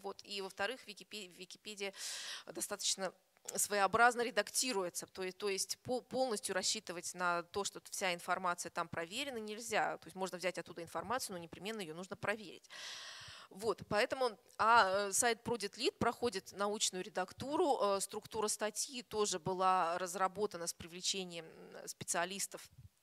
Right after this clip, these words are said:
а, по детской литературе, в частности, профессора Арзамасцевой, э, <clears throat> вот, э, которая дала м-, нам много полезных и важных советов.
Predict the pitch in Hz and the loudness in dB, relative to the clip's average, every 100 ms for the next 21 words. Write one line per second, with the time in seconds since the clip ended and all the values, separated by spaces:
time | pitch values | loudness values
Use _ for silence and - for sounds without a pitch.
0 | _ _ _ - 196 180 170 196 190 196 | _ _ _ -2 2 2 0 0 2 2
1 | - 175 165 - 170 175 254 302 - - | -2 -4 -4 -4 -2 -6 -8 -8 -6 -6
2 | - - - 196 196 196 180 185 180 196 | -6 -10 -2 -2 0 -2 0 -2 0 0
3 | 185 - 170 165 - - - - - - | 0 -2 -8 -10 -12 -10 -8 -8 -8 -10
4 | - - - - _ - 269 214 196 214 | -14 -16 -14 -14 _ 0 2 0 -2 -4
5 | 202 196 - 196 190 175 185 208 214 202 | -4 -4 -6 -4 -6 -10 -6 0 4 4
6 | 190 196 196 180 175 185 196 190 185 196 | 6 6 8 8 6 0 -2 -2 -2 -2
7 | 208 220 185 170 226 185 190 196 175 175 | 4 4 4 2 2 2 2 0 -6 -8
8 | - 190 190 185 180 - 175 175 277 - | -6 2 2 2 -2 0 0 0 -2 -2
9 | - | -8